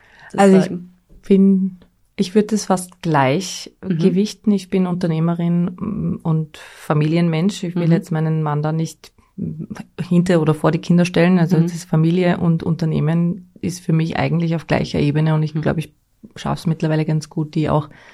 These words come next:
Speaker 2: zeitmäßig ganz gut in ein, ein Gleichgewicht, ähm, zu bringen. Ich sag dazu, Vereinbarkeit ist auch für mich immer so ein Ding, das verändert sich ja ständig.
Speaker 1: Mhm.
Speaker 2: Nicht nur, also wenn man es einmal geschafft hat, heißt's ja nicht, dass es dann für ewig funktioniert.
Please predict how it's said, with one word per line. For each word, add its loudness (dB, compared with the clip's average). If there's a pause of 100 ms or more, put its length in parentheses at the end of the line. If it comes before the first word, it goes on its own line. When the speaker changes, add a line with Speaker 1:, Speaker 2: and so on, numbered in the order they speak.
(320)
Speaker 2:
zeitmäßig -2
ganz -2
gut -4 (800)
in 2
ein, 4
ein 2
Gleichgewicht, -2
ähm, 0
zu -10
bringen. 0 (420)
Ich -18
sag 0
dazu, -2 (360)
Vereinbarkeit -2
ist 2
auch -2
für 0
mich 0
immer 2
so 0
ein 0
Ding, 4
das -6 (400)
verändert -2
sich -6
ja -4
ständig. -4
Speaker 1:
Mhm. -4
Speaker 2:
Nicht 0
nur, -2
also -2
wenn -2
man 2
es -6
einmal 0
geschafft -6
hat, -2
heißt's -4
ja 0
nicht, -2
dass -2
es -2
dann 0
für 2
ewig 4
funktioniert. 0